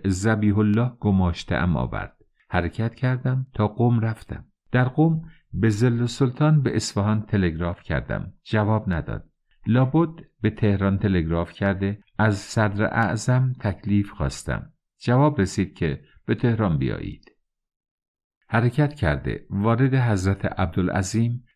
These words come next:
و در خانهٔ حاج سید جعفر معین التولی منزل کردم. مهدی بیک وکیل باشی را نزد نصرالله خان مشیرالملک فرستادم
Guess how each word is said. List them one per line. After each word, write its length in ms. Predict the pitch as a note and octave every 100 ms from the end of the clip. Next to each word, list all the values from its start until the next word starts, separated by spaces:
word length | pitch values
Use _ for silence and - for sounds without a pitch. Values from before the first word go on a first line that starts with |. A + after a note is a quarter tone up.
| _ _ -
و 80 |
در 180 | G2 G#2
خانهٔ 480 | G#2 - G#2 A2+ A#2+
حاج 280 | A2 G2+ F#2
سید 540 | - - G2 F2+ F#2+
جعفر 580 | F#2+ - F2+ F#2 G#2 G#2+
معین 420 | G2+ G2+ F#2+ F2+
التولی 580 | F2+ - - G2 G2+ C3
منزل 440 | B2+ F#2+ E2 D#2
کردم. 560 | D2 - G#1+ - - - _ _ _ _
مهدی 340 | A#2+ A#2+ B2+
بیک 360 | B2+ D3 D#3 D3
وکیل 340 | B2 G2 G#2 F2
باشی 360 | F2 E2+ G#2+
را 320 | G2 F2 - -
نزد 420 | G#2+ A#2+ A#2 A2
نصرالله 720 | A#2+ A2+ F#2 - F#2 E2+ E2+
خان 320 | E2 - G2
مشیرالملک 880 | F#2+ F#2 E2 - E2 E2 D2+ D#2 E2
فرستادم 800 | E2 - F#2+ F#2+ - G2 G#2+ G#2+